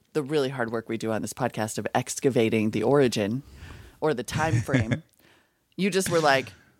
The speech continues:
Speaker 1: "Oh, these look cool. I should get these clear ones." Which
Speaker 2: It's
Speaker 1: is
Speaker 2: that
Speaker 1: what
Speaker 2: monkey,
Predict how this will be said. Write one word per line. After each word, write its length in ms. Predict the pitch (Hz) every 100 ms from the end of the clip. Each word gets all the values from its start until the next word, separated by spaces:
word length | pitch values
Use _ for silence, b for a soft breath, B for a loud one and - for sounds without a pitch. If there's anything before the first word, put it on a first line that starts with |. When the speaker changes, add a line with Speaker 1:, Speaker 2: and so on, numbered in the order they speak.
| _
Speaker 1:
"Oh, 220 | 349 453 381
these 220 | 392 440
look 160 | 466 440 -
cool. 400 | - 127 139 226
I 60 | 247
should 180 | - 370
get 120 | 370
these 180 | 349 -
clear 300 | - 370 294
ones." 420 | 110 113 110 - b b
Which 140 | 165
Speaker 2:
It's 140 | 147
Speaker 1:
is 60 | 143
Speaker 2:
that 160 | 160 156
Speaker 1:
what 40 |
Speaker 2:
monkey, 520 | 151 185 190 151 120